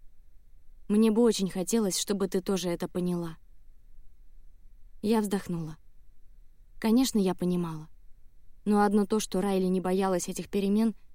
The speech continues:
не значило, что то же самое происходило со мной. Мысль о том, как всё будет после свадьбы, сводила меня с ума. Я не желала терять сестру.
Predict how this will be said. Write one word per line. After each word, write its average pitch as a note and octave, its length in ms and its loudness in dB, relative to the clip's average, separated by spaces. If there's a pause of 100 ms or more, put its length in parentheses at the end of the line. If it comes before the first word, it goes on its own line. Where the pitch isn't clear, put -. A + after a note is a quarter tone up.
(140)
не A#3+ 140 6
значило, A3 480 4
что G3+ 180 -2
то G3+ 100 0
же F#3+ 140 -2
самое G3+ 340 2
происходило F3+ 580 0
со G3 160 -2
мной. F#3 340 0 (680)
Мысль A3+ 340 6
о G#3+ 60 6
том, G#3 240 4
как F#3 220 -4
всё G#3+ 160 2
будет F#3 320 0
после F#3 320 -6
свадьбы, G#3 480 0 (200)
сводила G#3+ 480 2
меня F#3 320 4
с - 120 -6
ума. E3+ 260 -2 (800)
Я G#3+ 180 2
не A3 160 8
желала F#3 460 4
терять D#3+ 340 -2
сестру. E3+ 440 -8